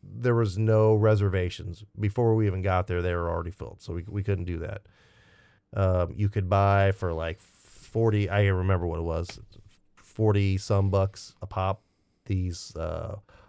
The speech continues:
watches that basically just had, um, like, R F identifiers in 'em. And you could go in, you register it on the app, and you go to different plane things, and you get coins and keys and stuff. But the lines to get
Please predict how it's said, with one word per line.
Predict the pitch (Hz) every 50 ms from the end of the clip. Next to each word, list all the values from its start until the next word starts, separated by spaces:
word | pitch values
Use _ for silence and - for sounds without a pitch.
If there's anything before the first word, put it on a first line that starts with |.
| _ -
watches | 92 95 95 98 101 101 - 104 98 95 95
that | - 98 82
basically | 101 98 98 98 - 107 101 127 92 92
just | 85 - 90 87 - -
had, | - 95 90 87 82 80 95 - -
um, | 76 - - - - - - - - _ - -
like, | 98 101 -
R | - 98 92 90 92
F | 95 95 98 - _ _ _ _ _ _ _ _ _ -
identifiers | 95 92 98 92 95 98 95 95 95 92 95 92 92
in | 95 95
'em. | 95 95 98 98 - _ _ - - - - - -
And | 110 110
you | 117 113
could | - 117 104 101
go | 120 117 113 110 110 104
in, | 104 107 107 107 107 104 104 104
you | - 110 104
register | 104 123 127 120 120 104 - 127 120
it | 117 110
on | 110 110
the | 110 107
app, | 123 147 147 147 139 -
and | 113 110
you | 107
go | 110 117 113
to | 101 107
different | 104 101 110 104 110 101 87
plane | - 104 104 101 101 101 104 101
things, | 110 - - 110 104 101 104 98 95
and | 92 92
you | 90 90 90 87 87 95 110
get | 117 104 92 - - - -
coins | - - 92 87 87 85 87 87 82
and | 85 87 87 85 107 110 101 98 -
keys | - - 90 87 87 87 87 82 90
and | 85 85
stuff. | - - 90 82 82 90 - _ _ _ - - - _ - _
But | - 101 -
the | - 101
lines | 98 101 104 110 117 120 120 120 120 110 -
to | - 101
get | 95 90 113 110 - -